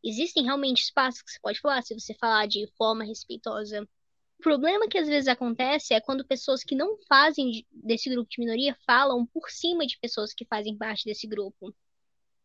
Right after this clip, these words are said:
E, assim, assim, claro que uma pessoa que não pode, que não faz parte de um grupo de minoria pode falar sobre esse grupo de minoria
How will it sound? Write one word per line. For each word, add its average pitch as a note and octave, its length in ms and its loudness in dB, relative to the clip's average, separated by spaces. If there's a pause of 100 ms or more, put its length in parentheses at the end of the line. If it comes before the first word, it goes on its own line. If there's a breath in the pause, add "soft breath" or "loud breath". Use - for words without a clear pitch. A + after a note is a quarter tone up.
(260)
E, A3 440 -2
assim, A#3+ 220 -4
assim, G#4 340 -2
claro B4 300 4
que - 80 -4
uma G4+ 140 0
pessoa C4 480 0
que A3 640 -8 (320)
não A3+ 240 -2
pode, G#3 760 0 (320)
que C4 160 2 (120)
não B3+ 180 2
faz A#3+ 220 0
parte A3+ 260 4
de A#3 80 -2
um A3 40 -2
grupo G#3+ 180 -6
de A#3 80 -6
minoria A3+ 440 0
pode C4+ 280 6
falar G#3+ 420 2
sobre A#3 200 -2
esse - 120 -8
grupo A#3 180 -6
de - 120 -6
minoria A3 500 -2